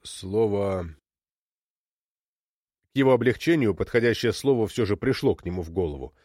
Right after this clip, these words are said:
"Загадочно". "О, я всё же не понимаю". Дорис забрала карточку с описанием обходов пахнущими плесенью пальцами и снова изучила написанные на ней слова.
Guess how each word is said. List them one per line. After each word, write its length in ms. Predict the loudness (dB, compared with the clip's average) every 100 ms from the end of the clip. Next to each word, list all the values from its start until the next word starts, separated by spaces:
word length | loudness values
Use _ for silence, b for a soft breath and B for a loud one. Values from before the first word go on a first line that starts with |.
| _ _ _ -10
"Загадочно". 800 | -4 0 0 0 -8 -14 -16 -18 _ _ _ _ _ _ _ _ _ _ _ _ _ _ _ _ 0
"О, 260 | 2 2 -8 _ _ _ _ _ _ _ _ 0
я 160 | 0
всё 160 | 2 0
же 80 | 2
не 80 |
понимаю". 520 | -2 0 2 2 0 -6 _ _ _ _ _ _ _ _ _ _ _ _ -4
Дорис 340 | 0 2 2
забрала 380 | 2 2 2 2
карточку 480 | 0 -2 -4 -6 -6
с 100 | -4
описанием 600 | -4 -2 0 2 2 0
обходов 460 | -2 -2 0 0 0
пахнущими 600 | 0 0 -4 -4 -6 -4
плесенью 500 | -4 -4 -6 -8 -2
пальцами 500 | -2 -2 -2 -4 -4 b b b b -4
и 100 | -2
снова 340 | 2 0 2
изучила 440 | -2 -2 -2 -2
написанные 580 | 0 -2 -4 -6 -2 0
на 120 | 0
ней 160 | -2 -4
слова. 400 | -4 -6 -6